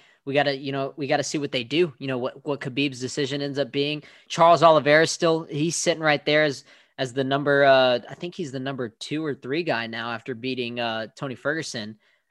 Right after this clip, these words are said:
He's gonna be right up there. I think at this point with Tony and his losing streak and that fight being cursed with Khabib, I think Oliveira is kinda like the new Tony Ferguson right now, you know, as, as far as, like, the matchup with Khabib. So, I mean, who knows? Maybe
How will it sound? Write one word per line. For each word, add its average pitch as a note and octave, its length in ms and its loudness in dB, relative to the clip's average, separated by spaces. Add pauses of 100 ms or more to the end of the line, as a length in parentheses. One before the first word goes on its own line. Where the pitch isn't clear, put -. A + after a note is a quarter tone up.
He's C#3+ 180 -4
gonna E3 140 0
be D#3 120 0
right D3+ 180 4
up D3+ 160 -2
there. D3 340 4 (280)
I C3+ 100 -2
think D#3+ 200 -4
at C#3+ 160 0
this E3+ 160 -2
point D#3 420 -4 (180)
with C#3+ 200 -10
Tony D3+ 480 -6
and D3 160 -8
his B2+ 140 -8
losing D3+ 300 -4
streak C#3 400 -4
and B2+ 240 -8
that C3+ 200 -2
fight C#3 300 -2
being B2+ 240 -4
cursed D3+ 420 -2
with B2+ 180 -10
Khabib, C3+ 500 -2 (340)
I C#3 80 -6
think C#3+ 400 -4
Oliveira D3 500 4
is B2+ 100 0
kinda C#3 200 -2
like C3 200 0 (420)
the C3+ 100 -6
new C3+ 220 -2
Tony C3 260 -6
Ferguson B2+ 460 -6
right A2+ 180 -6
now, A2 160 -6
you A2 140 -8
know, A2 160 -8
as, A#2+ 260 -10
as - 160 -12
far B2+ 220 -2
as, A#2 100 -6
like, A#2+ 120 -6
the B2+ 80 -8
matchup A#2+ 360 -6
with A#2 140 -14
Khabib. A#2+ 400 -4 (280)
So, B2+ 400 -6
I D3 80 -8
mean, C3 220 -4
who E3+ 160 -2
knows? D#3 260 2
Maybe C3+ 360 -4